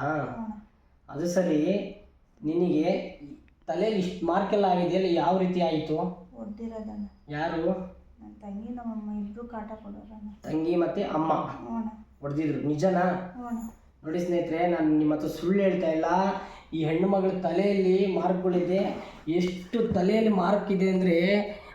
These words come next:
Speaker 2: ಮೊನ್ನೆ ನಾನು ಫುಲ್ ಬೋಡ ಮಾಡಿಸ್ದಾಗ ಸ್ನೇಹಿತರೆ ನೋಡಿ, ವಿಚಿತ್ರವಾದ ಮಾರ್ಕ್ಗಳು. ಇವೆಲ್ಲ ಏನು ಆಪರೇಷನ್ ಅಂದ್ಕೊಂಡಿದ್ದೆ ನಾನು, ಆದರೆ ನಿಜ ನನಗೆ ಗೊತ್ತಾಗಿದ್ದು ಹೊಡ್ದಿರೋದು ಬಡ್ದಿರೋದು ಅಂತ. ನೋಡಿ ಎಷ್ಟು ಮಾರ್ಕ್ ಇದೆ ತಲೆಗಳಲ್ಲಿ,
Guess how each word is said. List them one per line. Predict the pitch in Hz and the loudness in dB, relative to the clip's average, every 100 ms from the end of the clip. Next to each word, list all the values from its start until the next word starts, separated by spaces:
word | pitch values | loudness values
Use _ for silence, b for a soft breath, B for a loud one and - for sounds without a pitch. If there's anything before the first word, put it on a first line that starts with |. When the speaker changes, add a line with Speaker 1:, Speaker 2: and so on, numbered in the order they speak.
| - | -2
Speaker 2:
ಮೊನ್ನೆ | 165 170 180 | 2 4 4
ನಾನು | 165 165 175 196 185 - - - | 4 4 4 2 0 -6 -16 -20
ಫುಲ್ | - 180 208 220 | -4 0 2 2
ಬೋಡ | 165 185 202 | 6 6 6
ಮಾಡಿಸ್ದಾಗ | 196 185 180 - 175 | 6 4 4 2 2
ಸ್ನೇಹಿತರೆ | 175 165 170 160 175 | 2 2 2 4 2
ನೋಡಿ, | 170 175 190 208 208 B B B B - | 4 4 4 4 2 B B B B -8
ವಿಚಿತ್ರವಾದ | 156 156 220 180 208 190 190 185 | -6 0 0 2 2 4 4 6
ಮಾರ್ಕ್ಗಳು. | 185 175 180 175 160 170 170 | 4 4 2 2 0 2 2
ಇವೆಲ್ಲ | 156 156 185 | 2 2 4
ಏನು | 202 175 185 170 | 4 4 4 4
ಆಪರೇಷನ್ | 180 202 190 185 | 4 2 2 4
ಅಂದ್ಕೊಂಡಿದ್ದೆ | 175 180 175 170 | 4 4 2 2
ನಾನು, | 170 165 160 180 202 208 - B B - | 2 2 2 4 4 2 -2 B B -6
ಆದರೆ | 170 180 | -2 2
ನಿಜ | 170 165 185 | 2 4 6
ನನಗೆ | 208 190 175 | 6 4 4
ಗೊತ್ತಾಗಿದ್ದು | 170 165 185 180 180 180 | 2 2 0 2 2 4
ಹೊಡ್ದಿರೋದು | 165 160 175 180 175 | 2 4 4 4 4
ಬಡ್ದಿರೋದು | 156 156 165 170 160 | 4 4 4 4 4
ಅಂತ. | 165 160 160 170 | 2 2 2 2
ನೋಡಿ | 165 160 170 185 B B B B 165 | 4 4 4 2 B B B B -4
ಎಷ್ಟು | 156 175 | -2 2
ಮಾರ್ಕ್ | 165 175 175 | 4 4 4
ಇದೆ | 185 165 170 185 180 - - - - | 4 6 6 4 0 -8 -18 -10 0
ತಲೆಗಳಲ್ಲಿ, | 151 190 185 175 165 165 202 - | 4 6 6 6 6 4 2 -2